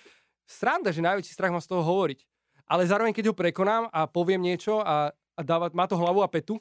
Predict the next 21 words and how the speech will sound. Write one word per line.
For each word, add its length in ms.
že 140
sa 160
nezamotám 420
úplne 300
tak, 160
že 80
z 80
toho 160
neviem 240
výjsť, 240
tak 140
mám 160
z 80
toho 80
aj 80
dobrý 240
pocit. 480
A 80
normálne 240
si 80
hovorím, 240